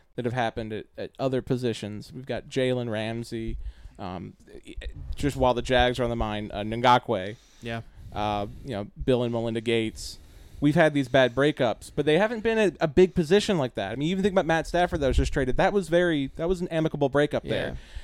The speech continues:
Speaker 1: We've not seen a, a real messy one. Deshaun Watson hasn't played out. Lord knows I'm not touching that one.
Speaker 2: Yeah,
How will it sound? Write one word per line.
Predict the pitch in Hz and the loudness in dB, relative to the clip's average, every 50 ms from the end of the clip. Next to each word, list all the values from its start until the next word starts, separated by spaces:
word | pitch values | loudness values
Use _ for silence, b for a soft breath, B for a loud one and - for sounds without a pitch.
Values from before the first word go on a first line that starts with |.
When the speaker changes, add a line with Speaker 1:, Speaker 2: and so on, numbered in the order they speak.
| b b b - | b b b 2
Speaker 1:
We've | 160 185 180 | 2 2 4
not | 220 220 208 - | 4 4 4 2
seen | - - 202 202 196 185 175 | 0 -2 0 2 2 2 2
a, | - 147 143 135 - - | 2 0 -2 -2 -2 -2
a | 151 143 | 0 2
real | 143 156 175 165 | 4 6 6 6
messy | 147 147 160 170 - - 180 | 6 6 4 4 4 4 2
one. | 151 139 131 123 123 | 4 4 2 0 0
Deshaun | 127 123 - 170 165 190 185 | -2 0 4 4 6 6 6
Watson | 175 170 180 175 - 156 151 | 6 6 6 4 4 4 2
hasn't | 151 131 - 139 - | 2 2 2 -4 -4
played | - 143 135 127 123 | 0 2 2 4 4
out. | 123 117 117 - 135 | 4 2 2 0 0
Lord | 143 156 165 165 151 | 4 4 4 4 6
knows | 151 156 160 156 143 - | 6 8 8 8 8 6
I'm | - 151 160 | 4 2 4
not | 170 170 165 - | 6 4 4 2
touching | - - 170 165 - 165 143 | 4 4 4 6 6 2 4
that | 143 151 170 - - | 6 6 4 4 4
one. | 147 135 123 123 127 127 | 2 0 0 -2 -4 -8
Speaker 2:
Yeah, | - 127 120 117 113 113 | -10 -10 -10 -8 -8 -10